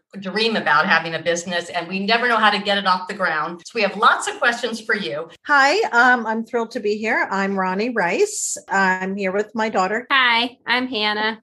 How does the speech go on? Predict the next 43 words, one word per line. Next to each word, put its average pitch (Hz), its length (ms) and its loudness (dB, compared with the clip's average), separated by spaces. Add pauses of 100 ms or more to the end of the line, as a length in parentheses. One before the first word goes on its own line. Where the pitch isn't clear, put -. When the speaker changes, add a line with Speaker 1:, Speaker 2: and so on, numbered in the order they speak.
(100)
Speaker 3:
And - 280 -6
currently 240 460 0
at 208 140 2
my 175 120 -4
day 196 320 0
job, 247 380 2
I'm 220 120 -2
a 202 60 -2
de-, 196 440 -2 (140)
developmental 202 640 2
therapist 202 560 -4
for 190 100 0
autistic 214 480 -2
kids. 262 320 -2 (320)
And 190 120 0
then 202 140 4
on 190 100 2
the 196 80 2
side, 285 340 4
I 226 100 4
run 208 260 2
a 202 60 -2
business, 190 560 -4
which 185 160 -8
we'll 185 100 -10
be 180 120 -6
talking 185 500 -4
about - 280 -6
today. 196 460 -6
Speaker 1:
Tell 320 200 4
us 453 140 4
a 403 80 0
little 320 340 4
bit 262 200 4
about 214 320 6
how 226 240 4
you 233 60 -2
got 240 140 0
the - 100 2
idea 202 420 0
for 165 80 -6
your 120 160 -10
business. - 540 -18